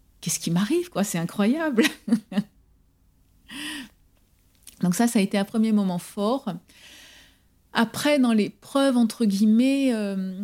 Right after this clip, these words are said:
et entre parenthèses, les, les preuves, c'est souvent au début, quand on a besoin d'être rassuré et encouragé sur le chemin. Et là, c'est ce qui s'est passé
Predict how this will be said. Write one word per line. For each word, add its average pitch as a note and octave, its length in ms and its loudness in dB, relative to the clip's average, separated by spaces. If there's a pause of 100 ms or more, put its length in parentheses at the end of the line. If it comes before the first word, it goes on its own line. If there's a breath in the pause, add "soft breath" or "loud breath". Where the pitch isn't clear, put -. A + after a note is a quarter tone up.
(420)
et F#3+ 560 -2 (640)
entre G#3 140 -6
parenthèses, A3+ 500 0
les, G#3+ 400 -2
les A3 100 -2
preuves, C4+ 180 -4
c'est A#3+ 80 0
souvent C4 420 -2
au G#3+ 120 2
début, A3+ 520 2
quand - 280 -2
on G3+ 120 4
a F#3 80 0
besoin A#3 680 2 (360)
d'être G3+ 320 -2
rassuré A3 520 -2
et A3 40 2
encouragé G#3 500 0
sur G3 220 -6
le F#3 80 -4
chemin. E3 440 -8 (240)
Et - 40 -4
là, B3+ 80 0
c'est B3+ 120 -2
ce A#3+ 60 -4
qui - 120 -6
s'est B3 160 -2
passé C4+ 640 -4